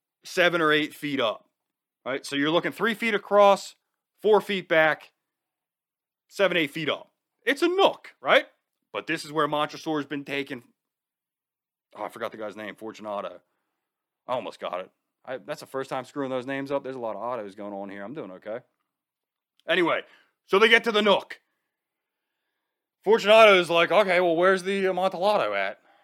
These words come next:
And Montresor's like, "It's actually at the very back end of this nook. It's, it's dark. You can't see the back of it.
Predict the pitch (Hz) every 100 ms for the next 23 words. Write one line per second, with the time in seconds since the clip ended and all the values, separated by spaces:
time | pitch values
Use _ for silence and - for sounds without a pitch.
0 | _ - 139 156 165 160 180 170 147 160
1 | 160 170 170 185 190 - 180 165 160 147
2 | - 147 160 165 143 147 147 156 156 151
3 | 135 - 147 131 - 123 113 - 147 139
4 | - 151 170 180 135 165 156 143 165 143
5 | 135 147 156 185 180 202